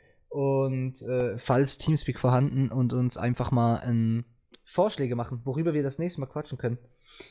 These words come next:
So, weil wir haben jetzt eigentlich vor, regelmäßig irgendwelche Podcasts hochzuladen. Wahrscheinlich so einmal wöchentlich oder zweimal wöchentlich. Und, ähm,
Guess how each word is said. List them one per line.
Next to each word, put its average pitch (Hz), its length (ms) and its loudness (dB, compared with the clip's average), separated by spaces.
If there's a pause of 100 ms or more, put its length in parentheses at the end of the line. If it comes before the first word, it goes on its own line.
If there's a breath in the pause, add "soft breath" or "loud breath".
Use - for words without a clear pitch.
(140 loud breath)
So, 123 240 0
weil 120 320 2
wir 127 80 2
haben 151 100 0
jetzt 147 140 -4
eigentlich 131 280 -4
vor, 139 520 -2 (720)
regelmäßig 131 720 -2
irgendwelche 131 320 -2
Podcasts - 400 0
hochzuladen. 135 580 0
Wahrscheinlich 123 360 2
so 120 200 2
einmal 131 300 2
wöchentlich 127 460 -4
oder 110 120 -2
zweimal 120 300 0
wöchentlich. 127 420 -6 (540 loud breath)
Und, 123 560 0
ähm, 117 1000 0